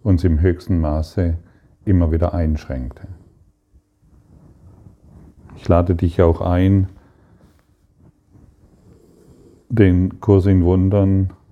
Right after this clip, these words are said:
es gibt die Lektionen immer wieder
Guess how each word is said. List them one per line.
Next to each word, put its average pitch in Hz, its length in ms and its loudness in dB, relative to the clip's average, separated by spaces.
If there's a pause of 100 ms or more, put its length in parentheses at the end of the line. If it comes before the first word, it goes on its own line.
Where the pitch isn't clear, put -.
(200)
es - 180 -20
gibt - 460 -12
die 85 100 -2
Lektionen 90 880 0
immer 92 300 -2
wieder 87 400 0